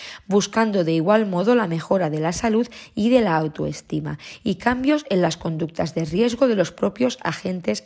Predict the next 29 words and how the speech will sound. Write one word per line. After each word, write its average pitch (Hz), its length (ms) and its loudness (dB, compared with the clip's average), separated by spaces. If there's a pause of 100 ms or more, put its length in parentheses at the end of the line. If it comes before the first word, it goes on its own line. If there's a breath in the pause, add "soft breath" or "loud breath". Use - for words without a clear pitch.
de 160 180 -2
salud. 139 360 -8 (500 loud breath)
Los 185 120 2
contenidos 220 520 2
que 262 140 -2
pueden 196 280 2
trabajar 170 520 0
los 247 180 2
agentes 160 460 -8
de 160 80 0
salud 170 380 -2
con 180 180 -4
el 156 120 0
resto 190 300 -4
de 147 80 -6
la 147 140 -4
población 170 420 -4
interna 170 640 -2 (380 loud breath)
para 180 220 4
promocionar 175 480 -2 (240)
hábitos 175 560 0
y 175 60 2
un 165 80 0
estilo 160 420 0
de 147 100 -2
vida 156 220 -4
saludable 226 640 0 (180 loud breath)
son 202 280 0
diversos. - 560 -8